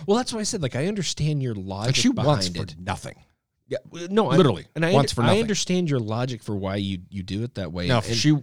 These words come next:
Speaker 2: if she, if I never gave her anything, never showed her any affection, was completely cold to her, and then didn't say, "I love you," and then I'm
Speaker 1: It
Speaker 2: a
Speaker 1: would
Speaker 2: dick.
Speaker 1: mean it.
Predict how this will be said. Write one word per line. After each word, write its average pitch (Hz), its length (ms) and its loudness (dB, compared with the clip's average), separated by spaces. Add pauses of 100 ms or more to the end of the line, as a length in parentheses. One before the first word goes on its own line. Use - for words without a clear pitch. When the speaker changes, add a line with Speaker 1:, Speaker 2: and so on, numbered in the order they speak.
Speaker 2:
if 120 160 0
she, 120 340 0
if 101 140 -4
I 98 80 -2
never 98 220 -2
gave 92 260 -4
her 110 120 0
anything, 120 380 -2 (240)
never 90 120 -6
showed 104 220 0
her 95 120 0
any 80 120 -4
affection, 110 560 -2 (380)
was - 100 -16
completely 113 400 -6
cold 110 300 -2
to 120 120 2
her, 127 140 0
and 85 200 -8
then 92 200 -4
didn't 135 220 0
say, 139 180 -2
"I 139 60 2
love 143 220 0
you," 170 200 -2 (680)
and 135 260 0
then 123 120 6
I'm 113 60 2
Speaker 1:
It 151 60 6
Speaker 2:
a 139 40 6
Speaker 1:
would 131 80 6
Speaker 2:
dick. 117 80 4
Speaker 1:
mean 180 180 4
it. - 260 -8